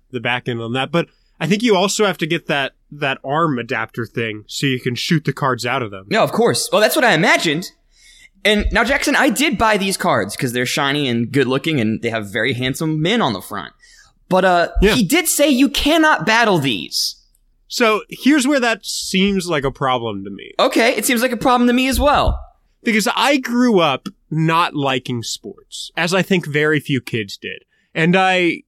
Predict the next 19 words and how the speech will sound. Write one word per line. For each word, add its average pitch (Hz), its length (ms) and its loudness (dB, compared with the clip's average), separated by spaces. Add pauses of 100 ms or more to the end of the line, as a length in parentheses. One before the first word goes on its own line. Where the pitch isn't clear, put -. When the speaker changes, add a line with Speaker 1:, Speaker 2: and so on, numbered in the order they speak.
Speaker 1:
now 208 500 4
also 190 440 2
love 151 400 0
the 139 100 0
good 127 260 0
sport 123 300 -2
of 107 100 -12
basketball, - 600 -6 (140)
which 143 440 -6
is 131 140 -4
a 139 100 4
weird 139 460 0 (100)
thing 156 320 2
we 147 140 2
have 139 240 0
in 143 100 0
common 160 380 0
now. 101 180 -6 (260)
Speaker 2:
Yeah. 151 380 -2